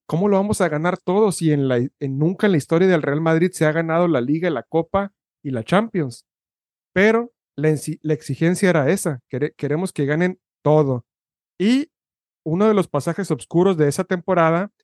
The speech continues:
fue que se, hu-, hubo un evento que se le llamó el Centenariazo.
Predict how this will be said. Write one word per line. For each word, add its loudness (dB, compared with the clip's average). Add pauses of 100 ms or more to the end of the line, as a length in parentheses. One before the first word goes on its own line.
(500)
fue -2
que 2 (960)
se, -18
hu-, -4
hubo 2
un 2
evento 2
que -4
se -2
le 0
llamó 0
el 0
Centenariazo. -2